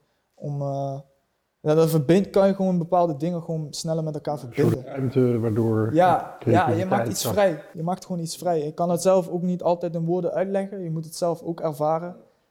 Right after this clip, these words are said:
Speaker 1: en snappen. Maar, eh, ja, dat is eigenlijk een van mijn, eh, bezigheden in de ochtend. Ja.
Speaker 2: En, eh,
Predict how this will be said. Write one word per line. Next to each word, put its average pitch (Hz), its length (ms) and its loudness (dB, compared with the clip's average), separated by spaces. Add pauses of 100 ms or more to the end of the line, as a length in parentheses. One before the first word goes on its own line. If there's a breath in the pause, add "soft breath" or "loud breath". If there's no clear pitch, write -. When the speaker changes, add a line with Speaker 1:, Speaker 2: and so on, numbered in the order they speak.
(120)
Speaker 1:
en 143 120 -8
snappen. 165 480 -2 (540)
Maar, - 320 -10
eh, - 260 -6 (560)
ja, 165 160 4
dat 170 180 6
is 175 60 -4
eigenlijk 175 480 2
een 175 180 -2
van 165 160 -2
mijn, 165 280 0
eh, 156 360 -2 (180)
bezigheden 156 800 -2
in 143 100 -8
de - 60 -10
ochtend. - 460 -16 (480)
Ja. 156 280 -2 (960)
Speaker 2:
En, 143 340 -20
eh, 135 220 -14